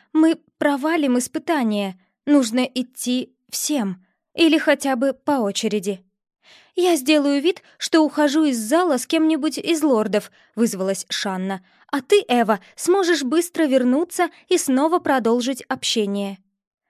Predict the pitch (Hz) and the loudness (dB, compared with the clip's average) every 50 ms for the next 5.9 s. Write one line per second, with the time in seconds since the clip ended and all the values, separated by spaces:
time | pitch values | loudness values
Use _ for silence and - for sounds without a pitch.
0 | _ _ _ _ - 320 330 320 320 311 - - - - 277 269 262 262 262 - | _ _ _ _ 0 2 4 4 4 4 2 -2 -6 -8 -6 -6 -6 -6 -4 -4
1 | - 269 277 262 _ - 285 254 240 285 285 311 339 359 330 - 254 240 - 262 | -4 -4 -4 -6 _ -6 -6 -4 -2 -4 -2 -2 -2 -2 -2 -4 -6 -6 -4 -4
2 | 277 294 240 277 254 226 214 208 208 190 220 196 247 233 233 240 220 240 - - | -4 -2 -2 -2 -2 -2 -2 -2 -4 -4 -2 -2 -2 0 0 -2 -4 -6 -8 -6
3 | 240 285 269 285 269 220 196 - - 214 202 185 - - - - - - 370 403 | -6 -4 -4 -2 -4 -4 -4 -4 -4 -4 -4 -6 -6 -20 -20 -18 -6 2 2 2
4 | 403 - - 330 302 285 - - - 320 330 311 285 262 254 247 - - - - | 2 2 -2 -2 -2 -2 -4 0 0 2 2 2 2 0 -2 -2 -4 -8 -4 -4
5 | 294 294 302 285 262 247 240 - 233 214 208 214 - - 226 - - | -2 0 0 0 0 0 -2 -2 -2 -2 -2 -4 -6 -8 -10 -12 -12